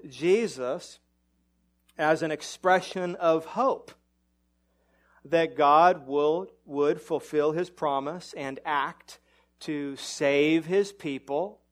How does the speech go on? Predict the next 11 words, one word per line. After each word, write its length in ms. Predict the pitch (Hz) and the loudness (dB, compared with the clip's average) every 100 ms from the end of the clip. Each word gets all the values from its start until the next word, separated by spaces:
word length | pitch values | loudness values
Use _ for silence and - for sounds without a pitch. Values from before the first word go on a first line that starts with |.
| _ _ _ _ - | _ _ _ _ -4
like 320 | 131 143 160 | 2 4 2
he 140 | 196 | 2
had 140 | 208 165 | 4 4
done 400 | 151 135 139 165 | 2 0 -2 -8
so 440 | - - 147 151 | -10 -2 2 2
many 460 | 160 165 165 175 180 | 0 -2 -4 -6 -12
times 600 | - 156 143 143 151 143 - - | -14 -8 -6 -6 -8 -12 -18 -6
before. 540 | 156 - 269 170 - _ _ _ _ _ _ _ _ _ _ _ | -6 -4 -6 -6 -10 _ _ _ _ _ _ _ _ _ _ _
So 240 | - - 175 | -6 2 2
parents 600 | 170 202 220 202 202 - | 4 4 4 4 0 -4
naming 640 | 165 160 185 190 196 202 | -4 -2 0 -2 -4 -6